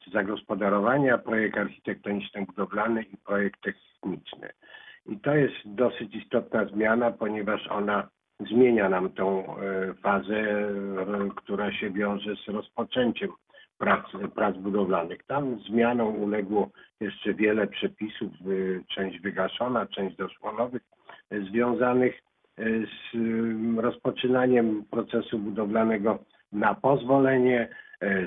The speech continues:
ze zgłoszeniem, czy też, e, dotyczących wszystkiego tego, co, e, możemy wybudować bez pozwolenia na budowę, ale ze zgłoszeniem i bez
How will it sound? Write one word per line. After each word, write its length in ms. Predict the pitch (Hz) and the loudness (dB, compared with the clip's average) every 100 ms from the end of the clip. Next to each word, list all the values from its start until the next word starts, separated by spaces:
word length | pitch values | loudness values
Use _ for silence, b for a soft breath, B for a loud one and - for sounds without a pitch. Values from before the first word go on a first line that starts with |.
| 80 | 2
ze 140 | 127 135 | 2 2
zgłoszeniem, 760 | 127 131 120 131 120 113 107 | 2 2 4 2 2 2 0
czy 200 | 101 - | -4 -8
też, 420 | 104 107 101 - 107 | -2 -2 -2 -6 -2
e, 20 | 101 101 98 98 92 95 95 | 0 0 0 -6 -12 -14 -10
dotyczących 720 | 98 - - 104 104 - 101 _ | -8 -8 -10 -8 -10 -12 -16 _
wszystkiego 560 | - 95 - 110 101 104 | -18 -16 -8 -6 -4 -4
tego, 260 | 104 98 | -6 -6
co, 240 | 95 98 92 _ b b b - | -8 -8 -8 _ b b b -10
e, 80 | |
możemy 520 | 95 107 110 120 120 110 | -2 0 2 4 4 0
wybudować 760 | 110 95 104 117 110 104 - - _ _ - | -2 -2 0 0 2 0 -4 -16 _ _ -2
bez 300 | 135 135 - | 2 2 2
pozwolenia 600 | 156 127 147 143 135 127 | -2 2 2 4 4 4
na 140 | 117 | 4
budowę, 460 | 101 101 95 87 - | 2 0 0 0 -2
ale 300 | - 104 113 | 2 2 2
ze 160 | 107 131 | 0 -2
zgłoszeniem 680 | 131 143 135 160 165 190 196 B B _ | 0 -2 0 2 4 4 4 B B _
i 100 | 123 | -2
bez 240 | 104 147 | 4 4